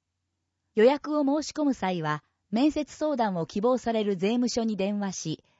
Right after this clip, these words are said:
自動音声案内に従って、二番を選択してください。所得税の予定納税、第二期分。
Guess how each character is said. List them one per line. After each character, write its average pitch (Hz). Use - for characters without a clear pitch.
自 196
動 302
音 302
声 277
案 262
内 190
に 151
従 165
っ 151
て、 143
二 262
番 285
を 175
選 196
択 190
し -
て 185
く 175
だ 170
さ 160
い。 113
所 226
得 330
税 240
の 170
予 156
定 285
納 262
税、 135
第 226
二 156
期 185
分。 143